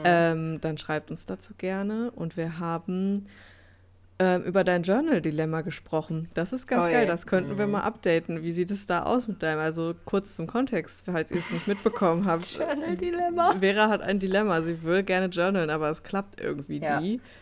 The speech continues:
Speaker 1: Genauso wie
Speaker 2: Okay.
Speaker 1: das Kalenderdilemma, ne? Also,
Speaker 2: Mhm.
Speaker 1: da war ja kurz, ne? Also hast du,
Speaker 2: Also.
Speaker 1: warst du ganz motiviert. Was ist daraus
Speaker 2: Es
Speaker 1: geworden?
Speaker 2: trägt sich Folgendes zu.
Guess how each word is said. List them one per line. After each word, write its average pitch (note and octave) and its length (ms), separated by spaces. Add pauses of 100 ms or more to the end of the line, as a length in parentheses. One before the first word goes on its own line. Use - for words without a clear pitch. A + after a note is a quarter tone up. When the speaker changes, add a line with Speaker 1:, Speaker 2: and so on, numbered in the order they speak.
Speaker 1:
Genauso F3+ 380
wie F#3 120
Speaker 2:
Okay. E3 160
Speaker 1:
das D#3 80
Kalenderdilemma, C3+ 880
ne? D3+ 360
Also, D#3 260
Speaker 2:
Mhm. D3 220 (380)
Speaker 1:
da D3+ 160
war D#3 80
ja F3+ 140
kurz, - 580 (120)
ne? G3+ 340
Also E3+ 340
hast F#3+ 220
du, F#3+ 160
Speaker 2:
Also. D#3 420
Speaker 1:
warst F#3+ 220
du - 40
ganz F#3+ 200
motiviert. E3 500
Was D#3+ 140
ist - 120
daraus D#3+ 240
Speaker 2:
Es - 60
Speaker 1:
geworden? E3 160
Speaker 2:
trägt G3 260
sich G3 220
Folgendes D#3 580
zu. D3+ 300